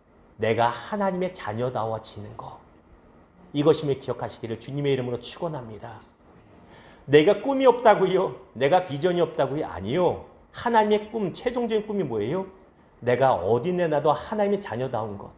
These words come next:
성도다운 것, 그게 우리의 최종 꿈이고 비전이 되어야 됩니다. 어떤 직장 생활하는 것, 이거는 목표이지 원빈의 말에서 꿈은 아닙니다. 내가 어느 자리에 있어도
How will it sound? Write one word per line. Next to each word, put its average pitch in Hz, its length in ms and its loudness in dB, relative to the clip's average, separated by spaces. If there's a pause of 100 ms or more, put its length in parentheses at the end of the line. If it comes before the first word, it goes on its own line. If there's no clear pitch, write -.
(540)
성도다운 190 720 0
것, 101 160 -16 (360)
그게 143 260 0
우리의 127 340 2
최종 202 420 -4
꿈이고 196 400 0
비전이 127 380 -4
되어야 117 200 -8
됩니다. - 460 -18 (720)
어떤 147 400 6
직장 214 800 2 (100)
생활하는 175 520 2
것, 110 220 -2
이거는 135 360 2
목표이지 196 560 0 (120)
원빈의 131 580 2
말에서 190 280 0
꿈은 240 260 -2
아닙니다. 135 560 -6 (1500)
내가 156 240 6
어느 120 320 2
자리에 180 240 2
있어도 151 460 -6